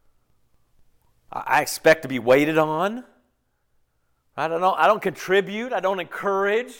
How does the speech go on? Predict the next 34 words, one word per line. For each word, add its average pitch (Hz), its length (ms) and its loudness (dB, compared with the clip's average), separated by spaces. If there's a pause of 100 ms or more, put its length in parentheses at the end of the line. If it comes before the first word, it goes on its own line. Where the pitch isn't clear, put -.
(640)
I 185 40 -10
don't 220 80 -6
do 226 120 -8
any 254 160 -6
of 254 60 -8
those 220 180 -4
things. 208 220 -8 (320)
Man, 208 220 -6 (240)
that - 220 2
right 226 260 0
there, 214 420 -2 (720)
it, 165 200 -18
that's 202 200 -6
something 226 460 -4 (100)
we 196 140 -8
need 226 200 -12
to 190 60 -8
be 170 240 -10
open. 202 360 -4
We 170 100 -12
need 208 140 -10
to - 60 -8
make 185 340 -8
open 190 380 -4 (420)
to 156 100 -8
our 139 80 -4
brothers 139 340 -4
and 123 80 -16
sisters. - 640 -18 (840)
All 95 60 -18
right? 120 200 -10
We, 135 140 -8
we've 147 260 -10
gotta 175 300 2